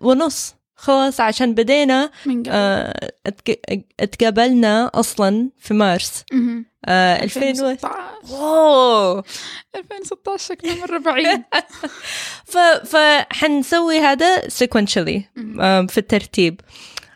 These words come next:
Speaker 1: أولا، أنا كلمتك.
Speaker 2: أنا من النوع اللي مرة م-، أو كنت من النوع اللي مرة أخاف لما يكون قدامي أي جهاز يسجل،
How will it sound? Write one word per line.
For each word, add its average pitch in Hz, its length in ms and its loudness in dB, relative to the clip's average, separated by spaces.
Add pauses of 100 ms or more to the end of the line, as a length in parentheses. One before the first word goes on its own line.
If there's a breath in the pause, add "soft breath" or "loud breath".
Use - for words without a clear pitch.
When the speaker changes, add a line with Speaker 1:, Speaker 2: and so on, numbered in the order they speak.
(140)
Speaker 1:
أولا، 262 480 2 (360)
أنا 220 160 4
كلمتك. 226 680 0 (840 loud breath)
Speaker 2:
أنا 262 120 2
من 254 100 4
النوع 262 220 4
اللي 247 160 2
مرة 285 240 4
م-، 254 220 2 (180)
أو 247 100 0
كنت 294 400 -2 (120)
من 262 80 0
النوع 254 260 4
اللي 247 180 0
مرة 247 500 0
أخاف 285 640 0
لما 240 200 4
يكون 254 280 2
قدامي 240 480 -2
أي 269 160 4
جهاز 233 360 0
يسجل، 233 480 -2